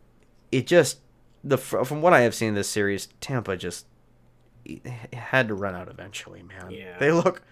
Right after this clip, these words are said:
Speaker 1: they just look tired.
Speaker 2: Yeah.
Speaker 1: Like, how, how long, you know, you, uh, you're, you've been, you've got a guy that's been considered the best goalie in the world for almost a decade.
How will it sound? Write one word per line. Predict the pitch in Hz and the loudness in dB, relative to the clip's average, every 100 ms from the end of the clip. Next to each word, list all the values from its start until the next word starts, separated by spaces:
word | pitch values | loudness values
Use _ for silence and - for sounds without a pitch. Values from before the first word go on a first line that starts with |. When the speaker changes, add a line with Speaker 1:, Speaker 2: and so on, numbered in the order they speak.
| - - _ | -20 -20 _
Speaker 1:
they | 147 | -10
just | 139 143 123 | 0 0 0
look | 104 - | -2 -10
tired. | - - 65 65 | -16 -16 -16 -14
Speaker 2:
Yeah. | 87 - - _ _ - | -14 -16 -20 _ _ -6
Speaker 1:
Like, | 110 107 - _ _ _ _ _ _ | -6 -6 -16 _ _ _ _ _ _
how, | - 151 151 | 0 2 2
how | - 175 | 2 2
long, | 170 147 151 | 4 0 0
you | 143 | 0
know, | 135 127 _ _ _ - - | 0 -2 _ _ _ -20 -14
you, | 139 - - | -14 -10 -8
uh, | 147 151 | -8 -2
you're, | 165 170 | 0 2
you've | 165 165 139 | 0 -4 0
been, | 175 170 143 - _ - | 2 2 -4 -10 _ -8
you've | 151 147 | -6 4
got | 165 147 - | 6 4 2
a | 139 | -2
guy | 139 156 170 | 2 4 6
that's | 160 156 | 4 0
been | - 151 | -2 -4
considered | 143 135 147 139 135 | -4 -2 0 0 0
the | 120 | -4
best | - 127 127 - | 0 0 0 -2
goalie | 131 135 127 | -2 -2 -4
in | 120 | -6
the | |
world | 104 113 117 107 | -4 -4 -4 -6
for | 113 107 104 - _ _ _ _ - | -2 0 0 -4 _ _ _ _ 2
almost | 151 160 151 139 123 | 4 4 2 2 -2
a | |
decade. | 117 117 110 131 120 123 131 | -2 0 0 2 4 2 0